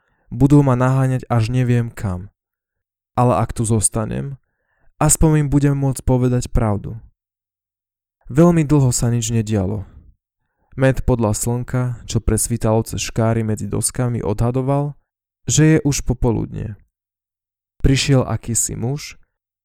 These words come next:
a ponúkol mu návštevu toalety a kolu. Matt jedno i druhé prijal, ale žiadal si aj advokáta a možnosť telefonovať.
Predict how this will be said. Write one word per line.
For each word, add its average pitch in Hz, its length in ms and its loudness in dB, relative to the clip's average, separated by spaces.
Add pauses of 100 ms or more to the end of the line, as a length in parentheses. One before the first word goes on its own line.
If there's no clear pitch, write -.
a 127 160 -2
ponúkol 156 480 4
mu 143 140 -2
návštevu 127 480 -2
toalety 120 560 -2
a 110 80 -4
kolu. - 420 -8 (960)
Matt 165 240 2
jedno 135 320 2
i 127 80 0
druhé 120 300 4
prijal, 101 580 -2 (320)
ale 139 240 2
žiadal 139 460 2
si - 180 -2
aj 123 240 -2
advokáta 123 640 -2
a 117 160 -4
možnosť 120 420 -2 (140)
telefonovať. 101 580 -6